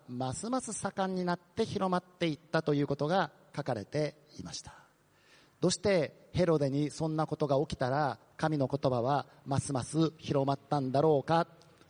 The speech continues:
という問いに対して、おそらく人々の心は永遠に価値あるものをもっと求めるようになったのではないかというふうに申し上げました。あの瞬間まで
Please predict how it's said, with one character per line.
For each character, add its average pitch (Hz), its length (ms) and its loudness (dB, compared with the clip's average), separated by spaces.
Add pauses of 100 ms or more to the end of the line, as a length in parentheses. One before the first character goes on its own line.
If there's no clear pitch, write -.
と 202 160 4
い 165 300 4
う 151 100 -2 (360)
問 156 220 4
い 151 60 -2
に 156 120 -2
対 151 260 -2
し - 80 -6
て、 165 440 0
お 156 140 0
そ 190 100 -4
ら 175 140 2
く 196 360 0
人 - 300 -2
々 143 240 0
の 127 100 -2
心 139 440 0
は 151 240 0 (260)
永 185 340 4
遠 185 340 0
に 190 120 2
価 202 180 -2
値 180 200 -2
あ 165 100 2
る 160 120 2
も 160 120 2
の 165 120 4
を 190 340 2
も 180 80 4
っ 185 40 -6
と - 220 2
求 151 240 -2
め 185 120 4
る 165 100 0
よ 139 160 4
う 127 60 0
に 170 300 -2
な 160 120 0
っ 165 40 -8 (120)
た 160 80 2
の 143 100 2
で 135 80 4
は 131 140 2
な 147 140 -2
い 139 60 -2
か 185 140 -4
と 175 140 0
い 156 80 0
う 160 80 2
ふ 160 160 -2
う 151 80 -2
に 220 180 -4 (220)
申 135 120 -2
し - 140 -6
上 110 60 -4
げ 95 100 -10
ま 87 100 -12
し - 120 -10
た。 - 180 -18 (1500)
あ 220 60 4
の 240 140 2
瞬 240 280 -2
間 226 300 -2
ま 208 120 2
で 185 440 2